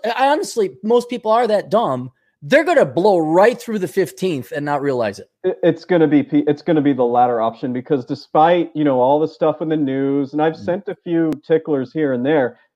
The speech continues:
Speaker 2: people are completely unaware that the deadline was extended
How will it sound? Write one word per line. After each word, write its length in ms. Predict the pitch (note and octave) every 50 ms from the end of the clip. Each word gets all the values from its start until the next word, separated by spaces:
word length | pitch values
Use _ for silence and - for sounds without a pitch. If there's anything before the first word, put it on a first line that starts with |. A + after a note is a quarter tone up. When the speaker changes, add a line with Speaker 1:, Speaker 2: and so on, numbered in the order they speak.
| _ _ -
Speaker 2:
people 540 | F3+ F3+ F3 G3 F#3+ E3+ D#3 C#3 C3 - _ _ - D#3+ - A#2+ - -
are 120 | D3+ C#3+
completely 640 | C#3 - D3 C3 C3 - - F3 E3+ E3 D#3+ D3+ D3
unaware 680 | C3+ D3 C#3 C3 A#2+ A#2+ B2+ C3+ C3+ C3 A#2+ A2+ G#2+
that 140 | A2 A2+ A2+
the 100 | B2 A#2
deadline 560 | A2 C3 B2+ B2 A#2+ B2 A#2+ A#2+ A#2 A2+ A2+
was 440 | A2+ A#2+ B2+ B2+ B2 A2+ A2 - -
extended 680 | A2+ A2+ _ _ - - A#2+ A#2+ A#2+ G#2+ G2 F#2+ A2+ A2+